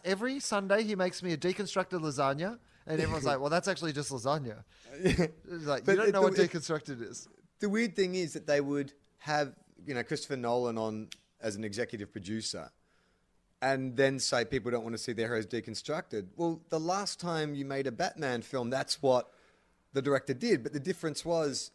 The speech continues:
Speaker 2: he took his time to establish who the character was and their value system to then, you know, deconstruct it or get, like, put a new spin on it. The problem with Batman versus Superman is, A, you had one,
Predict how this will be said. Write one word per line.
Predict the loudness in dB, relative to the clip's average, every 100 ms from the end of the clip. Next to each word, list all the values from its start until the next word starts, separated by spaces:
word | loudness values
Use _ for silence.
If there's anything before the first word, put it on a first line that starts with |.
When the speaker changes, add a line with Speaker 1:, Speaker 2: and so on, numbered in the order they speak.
| -8
Speaker 2:
he | -6
took | -4 -6 -6
his | -6
time | -2 -4 -2
to | -4
establish | -4 -2 0 0 -2 -4
who | -6
the | -4
character | -2 -2 -2
was | 2 2 2
and | 0
their | 2
value | 2 0 -2
system | -4 -8 -6 -6
to | -4 -2
then, | 0 0 -4 -10 -20 _ _ -6
you | -2
know, | 0 -2 -4
deconstruct | -2 -2 -2 -6 -6 -8 -4
it | -6
or | 0 -2 -2
get, | -4 -8 -4
like, | -6 -6
put | -6
a |
new | -4 -4
spin | -4 -4 -4
on | -4
it. | -6 -10 -20 -20 _
The | -10
problem | -2 -2 0
with | 0 -2 -6
Batman | -4 -2 -2
versus | -4 -6 -4
Superman | -4 -4 -4 -4
is, | -4
A, | -2
you | -2 0
had | -2
one, | -2 -2 0 -2